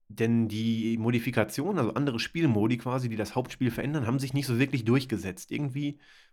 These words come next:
und das, da muss ich mich auch sehr mit einschließen, ist das Hauptspiel immer noch das beliebteste mit den ganz klassischen Regeln in der zehn mal zwanzig, äh, Blockmatrix, so wie sie früher auf dem Game Boy und dem N E S üblich war.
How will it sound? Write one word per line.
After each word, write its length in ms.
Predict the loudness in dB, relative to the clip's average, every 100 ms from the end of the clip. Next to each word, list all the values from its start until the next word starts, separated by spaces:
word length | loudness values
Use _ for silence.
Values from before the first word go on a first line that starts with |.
| -12
und 140 | -8
das, 200 | -8 -4
da 80 | -2
muss 120 | 0
ich 80 | 2
mich 140 | 0
auch 80 | 2
sehr 160 | 2 2
mit 140 | 2
einschließen, 520 | -2 -2 -4 -4 -6
ist 120 | -8 -8
das 180 | -2
Hauptspiel 440 | -2 -2 -6 -2 0
immer 120 | 2
noch 80 | 0
das 140 | 0
beliebteste 500 | 0 -2 -2 -8 -4
mit 140 | -2 0
den 80 |
ganz 200 | 0 -2
klassischen 380 | -2 -4 -4 -4
Regeln 480 | -4 -2 -4 -4 -8 -18 -20 -16 -2
in 100 | 2
der 140 | 2
zehn 200 | 2 2
mal 140 | 2 0
zwanzig, 540 | -4 -4 -6 -6 -8
äh, 120 | -6
Blockmatrix, 800 | 0 0 2 0 0 -2 -8 -6
so 80 | -4
wie 80 | -4
sie 80 |
früher 260 | -2 -2 0
auf 100 | -2
dem 140 | -4
Game 220 | 0 0 2
Boy 120 | 0
und 80 | -2
dem 120 | -2
N 140 | -2
E 80 | -2
S 280 | -4 -8 -14 _ -20 -20 _
üblich 300 | -2 -2 -2
war. 300 | -2 -4 -6